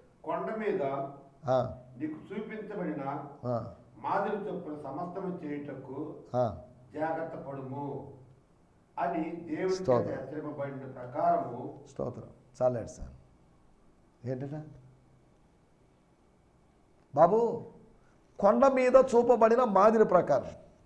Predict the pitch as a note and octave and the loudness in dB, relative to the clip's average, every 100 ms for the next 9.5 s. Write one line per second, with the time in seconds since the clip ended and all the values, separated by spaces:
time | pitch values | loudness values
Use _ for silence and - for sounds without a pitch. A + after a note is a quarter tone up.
0 | - G#3+ G3 G#3 C4 C4 B3 A3 - - | 0 4 6 6 8 10 10 10 8 4
1 | - - - _ _ - E3+ F#3+ G#3+ A3 | -6 -16 -20 _ _ -4 0 8 10 10
2 | G#3 G#3+ F3 A#2+ - - _ _ _ _ | 4 4 2 0 -10 -20 _ _ _ _
3 | _ _ - G3+ A3 A3 A3+ A3 G#3 A3 | _ _ 2 6 8 6 6 6 6 6
4 | G#3 G#3+ G3+ G#3+ F#3+ G3+ G#3 G#3 G#3 G3 | 2 2 2 2 4 4 4 4 2 2
5 | G#3 F#3 G3+ F3+ F3+ D3 G#2+ - - C#3+ | 0 2 0 0 -2 -2 -4 -12 -2 4
6 | G3 A3+ A3+ F#3 E3+ F#3 B3+ B3+ - A3+ | 8 8 8 4 4 6 8 8 8 4
7 | A3+ - G#3 G3 F#3 G3 E3+ - F3 E3 | 2 -2 -4 -2 0 0 0 0 2 4
8 | F3 B2 G3+ - D3+ G3+ G#3 A#3+ G#3 E3+ | 4 2 -4 0 0 2 6 6 6 2
9 | C#3+ C#3+ C#3+ D3+ - | 0 -2 -2 -6 -8